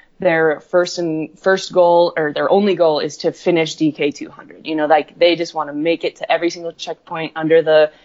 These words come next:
time limit and, and get across that finish line. Um, and then we have others who are, you know, going to go try and podium at Land Run this weekend. So it really is that kind of range. And, um,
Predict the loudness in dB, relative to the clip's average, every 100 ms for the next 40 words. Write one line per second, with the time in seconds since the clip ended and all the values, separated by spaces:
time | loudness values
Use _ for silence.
0 | _ -2 0 0 0 0 0 0 -2 -2
1 | 0 0 2 0 0 -2 -4 -6 -8 -2
2 | 0 0 -4 -10 _ _ 0 2 0 -2
3 | -4 -4 -2 0 2 0 -2 -8 -8 -6
4 | -6 -6 -4 -4 -4 -6 -6 -8 -2 -2
5 | -2 -4 -10 -4 0 0 0 -2 -2 -6
6 | -8 -8 -10 -12 -10 -8 -6 -6 -6 -10
7 | -8 -6 -8 -8 -12 0 4 4 2 -2
8 | _ -2 0 2 2 2 0 2 0 0
9 | -6 -10 -8 -6 -6 -6 -6 -6 -6 -6
10 | -6 -4 -4 -4 -6